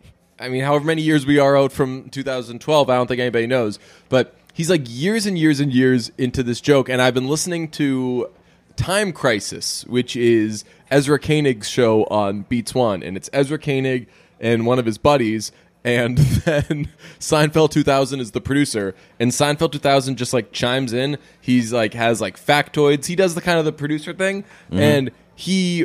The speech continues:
Speaker 1: rules. I recently listened to an episode where they just, like, went back and explained to Ezra Koenig's friend how he actually came to be, because Ezra's friend didn't understand that. He, he just thought he was like, "Oh, it's Seinfeld two thousand." He's like, "This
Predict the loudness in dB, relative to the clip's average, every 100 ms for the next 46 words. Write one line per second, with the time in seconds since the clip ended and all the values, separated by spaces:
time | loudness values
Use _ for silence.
0 | -4 -12 -2 2 4 4 2 2 2 0
1 | -4 -4 -4 -2 0 -2 -2 0 2 2
2 | 4 4 4 -2 0 -4 -2 -2 -2 0
3 | 0 0 -2 -8 -16 -4 0 0 -2 -8
4 | -6 -6 -6 -4 -2 -2 -4 -2 2 4
5 | 4 2 0 0 -2 -6 -2 0 0 -4
6 | -10 _ _ _ _ 2 4 4 2 0
7 | -4 -2 -2 0 2 2 -2 0 0 0
8 | -4 0 -2 0 -4 -4 -4 -6 -6 -6
9 | -4 -6 -8 -4 -2 0 -2 2 2 2
10 | 2 2 0 -2 0 -2 -2 -6 -6 -4
11 | -4 0 0 -2 -6 -6 -8 -6 -8 -8